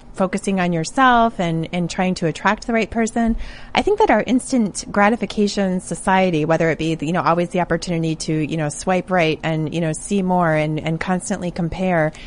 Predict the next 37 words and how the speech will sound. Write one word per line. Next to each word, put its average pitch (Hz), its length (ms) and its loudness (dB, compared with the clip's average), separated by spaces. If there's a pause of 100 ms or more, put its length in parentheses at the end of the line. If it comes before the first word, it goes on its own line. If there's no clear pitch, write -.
(160)
it 170 160 -2
actually 220 380 0
makes 214 240 0
it - 100 0
harder 202 680 2
to 175 480 -2
really 190 240 0
fix 226 440 -4
on 175 220 0
somebody 165 520 0
and, 165 460 -2
you 185 100 -2
know, 165 120 0
settle 185 320 0
down 180 260 2
on 170 140 -2
somebody. 156 440 -4
Like, - 360 -8
there 185 120 2
have 175 140 -4
even 190 220 -2
been 170 220 0 (340)
studies 196 420 2
that 185 120 -2
have 175 100 -2
shown 175 360 0
whether, 165 200 0
when 170 160 -4
it 156 80 -6
comes 185 240 -4
to, 175 80 -2
like, 165 180 -2
buying 165 260 0
peanut 233 320 0
butter, 156 260 2
for 160 160 -2
example, 170 640 -2